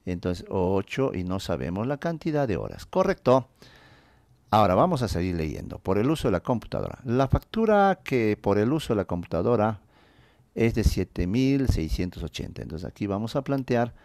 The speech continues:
la factura es de siete mil seiscientos ochenta, ¿correcto? Ya, vamos a ver. Por un año. Ah, ya, ya. Si nos dice un año, estamos hablando de doce meses. Ahora sí ya tenemos ese dato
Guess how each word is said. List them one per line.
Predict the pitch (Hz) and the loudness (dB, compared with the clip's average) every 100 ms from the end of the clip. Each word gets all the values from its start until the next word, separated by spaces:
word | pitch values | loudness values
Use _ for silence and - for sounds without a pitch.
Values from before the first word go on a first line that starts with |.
| _ _ _ _ _ | _ _ _ _ _
la | - 98 | -2 -2
factura | 98 95 127 120 113 | -2 -4 0 2 4
es | 110 98 | 2 2
de | 95 90 | 0 0
siete | - - 101 - 104 | -2 -4 -4 -2 -4
mil | 104 98 95 98 92 | -2 -2 -2 -2 -4
seiscientos | 87 82 76 - 92 87 87 - 90 85 87 - | -6 -6 -8 -8 -6 -6 -6 -6 -2 -2 -4 -10
ochenta, | 76 - - - - - - - | -10 -8 -12 -12 -14 -16 -16 -10
¿correcto? | 104 104 135 - 151 156 _ _ - | -4 -4 -4 0 0 0 _ _ -12
Ya, | - - - - | -8 -10 -10 -10
vamos | - 101 101 - | -6 -4 -4 -2
a | 104 | 0
ver. | 95 110 _ - - - _ | 0 -4 _ -20 -20 -20 _
Por | 170 180 | 6 6
un | 202 | 6
año. | 185 110 87 - | 4 4 2 0
Ah, | 113 117 127 127 120 | 4 6 6 6 4
ya, | 101 78 | 4 0
ya. | 76 | -2
Si | - 113 | -4 -2
nos | 120 | -2
dice | 143 165 170 | -2 -2 -2
un | 151 | 0
año, | 131 120 | 0 0
estamos | - 92 95 - | -2 -2 -2 -2
hablando | 101 80 71 87 107 - - - _ _ _ | -4 -2 -4 -2 -4 -8 -20 -20 _ _ _
de | 87 95 90 87 | -4 0 0 0
doce | 90 78 - 58 | 0 -2 -4 -8
meses. | 50 50 - - - | -10 -12 -14 -16 -8
Ahora | 95 98 101 | 0 0 0
sí | - 104 | -2 -2
ya | 104 | -2
tenemos | 107 110 117 123 139 | -2 -2 -2 -4 -8
ese | - 120 | -6 -4
dato | 92 - 165 | -2 -2 -6